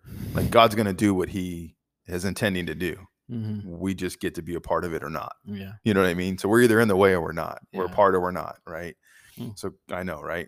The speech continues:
Speaker 1: I,
Speaker 2: Hmm.
Speaker 1: I'm telling you, some conviction was being laid on my heart right now as you were
Speaker 2: <laughs>
Speaker 1: speaking. <laughs>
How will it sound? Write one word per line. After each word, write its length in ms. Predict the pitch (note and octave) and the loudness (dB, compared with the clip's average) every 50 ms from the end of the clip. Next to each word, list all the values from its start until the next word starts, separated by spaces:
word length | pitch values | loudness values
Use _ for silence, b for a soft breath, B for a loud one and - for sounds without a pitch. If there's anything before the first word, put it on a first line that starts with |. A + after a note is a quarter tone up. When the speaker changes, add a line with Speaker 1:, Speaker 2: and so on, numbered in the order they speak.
| _ - | _ -10
Speaker 1:
I, 100 | - F2+ | -10 -10
Speaker 2:
Hmm. 120 | G#2+ - D#2+ | -10 -10 -12
Speaker 1:
I'm 80 | F#2 | -14
telling 260 | - - F#2+ F2 E2 E2 | -12 -10 -10 -10 -10 -12
you, 80 | D#2 D#2 | -18 -20
some 140 | - - D#2+ | -20 -20 -20
conviction 460 | - - D#2 D#2 E2+ - - - E2+ E2 | -18 -18 -14 -8 -6 -6 -6 -6 -8 -14
was 120 | E2+ F2 | -14 -14
being 200 | F2 E2+ E2 E2 | -12 -10 -10 -8
laid 160 | E2+ E2+ F2 | -6 -6 -6
on 100 | E2+ E2+ | -6 -6
my 120 | E2+ E2 F2+ | -6 -8 -8
heart 160 | - - - | -8 -10 -10
right 160 | - F#2 F2 F2 | -10 -10 -10 -8
now 120 | F2 E2+ | -8 -8
as 100 | E2+ E2+ | -8 -8
you 80 | F2 E2 | -8 -8
were 80 | E2 | -8
Speaker 2:
<laughs> 100 | - - | -4 -2
Speaker 1:
speaking. 360 | A2+ G#2+ - F#3+ A3 - G3 - | -2 -2 -2 -2 -2 -2 -4 -4
<laughs> 40 | - | -4